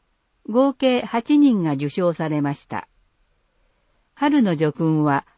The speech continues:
社会の様々な分野や公共業務に功績のある人に贈られます。危険業務従事者叙勲は、警察官や自衛官、消防理員など、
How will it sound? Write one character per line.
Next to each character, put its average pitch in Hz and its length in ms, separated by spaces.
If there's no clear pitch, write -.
社 285 220
会 240 260
の 165 300
様 262 320
々 208 260
な 156 160
分 208 260
野 151 140
や 135 260
公 269 220
共 294 260
業 269 200
務 185 180
に 151 160
功 262 280
績 262 300
の 247 160
あ 233 80
る 214 80
人 165 240
に 139 140
贈 143 240
ら 135 100
れ 135 80
ま 123 160
す。 - 260
危 - 80
険 285 340
業 277 220
務 262 180
従 247 220
事 240 120
者 208 140
叙 160 220
勲 165 300
は、 151 240
警 277 220
察 294 300
官 170 260
や 147 320
自 190 160
衛 262 180
官、 135 380
消 285 320
防 277 260
理 269 240
員 202 140
な 165 140
ど、 139 220